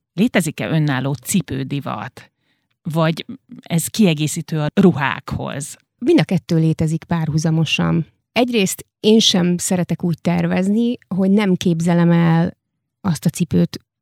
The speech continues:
Speaker 2: egy outfithez, egy, egy ruha-, ruhaszethez, vagy valakin, egy élethelyzetben. Mert azt gondolom, hogy ha onnan kiragadjuk, akkor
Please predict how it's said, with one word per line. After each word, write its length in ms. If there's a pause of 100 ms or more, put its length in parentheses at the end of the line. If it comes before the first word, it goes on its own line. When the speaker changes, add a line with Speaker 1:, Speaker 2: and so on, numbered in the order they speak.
(160)
Speaker 2:
egy 220
outfithez, 920
egy, 440
egy 240
ruha-, 440
ruhaszethez, 800
vagy 220
valakin, 720
egy 240
élethelyzetben. 1000 (180)
Mert 200
azt 100
gondolom, 260
hogy 120
ha 100
onnan 240
kiragadjuk, 720 (120)
akkor 400